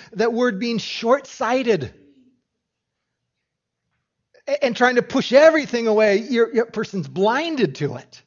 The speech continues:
You see, the challenge is us being able to look in the mirror and go, "God, I need to be changed." Are we open to that posture?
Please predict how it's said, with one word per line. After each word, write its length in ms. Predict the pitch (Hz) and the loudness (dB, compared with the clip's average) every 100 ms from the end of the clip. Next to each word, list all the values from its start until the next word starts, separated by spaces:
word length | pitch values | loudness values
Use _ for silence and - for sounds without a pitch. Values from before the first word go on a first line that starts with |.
| _ _ _ _ _ _ _ _ _ _ _ _ _ _ _ _ _ - | _ _ _ _ _ _ _ _ _ _ _ _ _ _ _ _ _ -12
You 320 | - 339 349 | -12 -10 -6
see, 180 | 240 277 | -6 -6
the 100 | 240 | -8
challenge 600 | - - 302 320 302 233 | -8 -6 -2 0 2 0
is 180 | 208 - - - - | -4 -8 -18 -14 -4
us 220 | 254 - | -4 -4
being 160 | 269 254 | -4 2
able 140 | 254 | 2
to 120 | 247 | 2
look 460 | 220 208 262 302 285 | 0 0 0 0 -2
in 100 | 247 | -4
the 80 | 233 | -4
mirror 460 | 226 254 269 240 | -4 -4 2 2
and 240 | 226 208 208 | 2 -4 2
go, 240 | 196 180 | 2 2
"God, 480 | 139 208 233 208 143 - - - _ _ _ _ _ _ _ - | -4 -8 -4 -6 -8 -18 -20 -20 _ _ _ _ _ _ _ -18
I 120 | - | -12
need 200 | 208 220 | -6 -6
to 60 | 170 | -6
be 100 | 170 | -8
changed." 720 | - - 240 247 262 214 - | -10 -8 -6 -4 -4 -4 -4
Are 80 | 208 | -6
we 140 | 196 - | -6 -2
open 340 | 240 262 226 208 | 0 0 0 -4
to 60 | |
that 260 | 190 180 - | 0 -2 -4
posture? 800 | - 247 285 - - 190 143 | -12 -6 -6 -6 -6 -4 -4